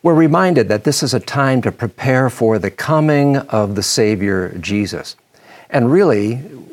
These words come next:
we think about that in terms of a threefold coming. Somebody once used the phrase, "Jesus comes in history, mystery, and majesty." Jesus came, first of all,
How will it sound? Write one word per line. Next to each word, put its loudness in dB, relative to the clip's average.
we -2
think 0
about 0
that 2
in 0
terms 0
of 0
a 0
threefold -4
coming. -4
Somebody 2
once -2
used -2
the -4
phrase, -2
"Jesus -2
comes 0
in -2
history, -2
mystery, -2
and -2
majesty." -2
Jesus 2
came, 2
first -2
of 0
all, 2